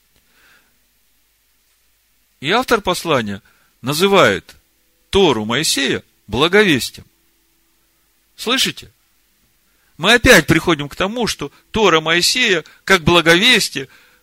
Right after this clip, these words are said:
проповедана всем народам. Весь вопрос в том, захотят они её взять или нет.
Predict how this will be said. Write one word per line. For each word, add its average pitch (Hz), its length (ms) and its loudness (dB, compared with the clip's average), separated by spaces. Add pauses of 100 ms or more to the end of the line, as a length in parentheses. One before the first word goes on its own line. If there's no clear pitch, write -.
(160)
проповедана 160 800 0
всем 190 260 -4
народам. 190 400 -4 (840)
Весь 208 200 -2
вопрос 208 320 0
в - 40 -8
том, 202 280 -6 (140)
захотят 180 520 -6
они 131 180 -10
её 123 60 -10
взять 117 300 -10
или 143 160 -10
нет. 131 220 -16